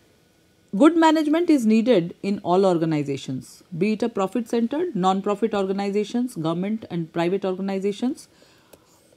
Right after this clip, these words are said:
or, uh, so it, management principles of planning, organizing, directing and controlling is applicable in all organizations. Directing, controlling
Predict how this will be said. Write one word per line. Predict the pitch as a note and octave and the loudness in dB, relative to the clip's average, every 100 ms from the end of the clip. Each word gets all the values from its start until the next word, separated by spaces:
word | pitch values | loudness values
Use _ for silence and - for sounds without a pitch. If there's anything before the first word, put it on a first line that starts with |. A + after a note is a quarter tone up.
| _ | _
or, | A#3+ G#3 A3 - _ _ - G3+ | 8 8 8 0 _ _ -4 0
uh, | G3 F#3+ | 4 2
so | F#3+ C4+ - | 2 0 2
it, | F#3+ A3+ - | -2 -2 0
management | G#3 G#3 B3+ C4+ C#4+ | 4 4 4 2 0
principles | B3+ B3 D4 A3 E3 F3 | 2 0 0 2 2 2
of | - F#3+ - | -2 -2 2
planning, | G3 G#3 C4 | 2 4 2
organizing, | - F3+ F#3 F#3+ F#3 A#3+ A3+ | 2 0 0 0 0 2 4
directing | E3 F3 F3 A#3+ A#3+ | 2 0 -2 -2 0
and | E3+ | -2
controlling | F3+ E3+ A3+ G#3 D#3 G3 B3 | 0 -2 2 2 2 -2 2
is | F#3 F#3+ - _ _ _ - _ _ - _ | 2 2 -6 _ _ _ -20 _ _ -20 _
applicable | F3+ F3+ B3+ G3 D3+ F#3+ F4+ - | 2 4 2 2 2 2 2 0
in | F3+ A3 F4+ - - | 0 0 -2 -8 -6
all | F3 G#3 A3+ | 2 2 2
organizations. | E3+ E3 D#3+ D#3 D3 D3 C#3 C#3 - _ _ _ _ _ _ _ E3 | -2 0 -2 -2 -2 -4 -6 -8 -12 _ _ _ _ _ _ _ -4
Directing, | F3+ F#3 F#3+ A#3 D#4 - - _ - | -2 -2 -4 -4 -6 -10 -20 _ -2
controlling | F3+ F3 F3 F#3 D3 A3+ | 0 0 2 2 2 -2